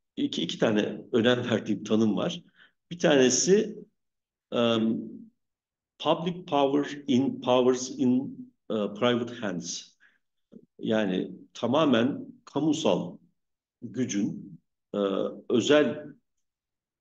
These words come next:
a-, ellere terk edildiği,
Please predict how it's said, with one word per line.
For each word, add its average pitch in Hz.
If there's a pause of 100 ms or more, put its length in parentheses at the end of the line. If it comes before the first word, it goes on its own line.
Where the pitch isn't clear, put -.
(300)
a-, 107 (180)
ellere 120
terk 110
edildiği, -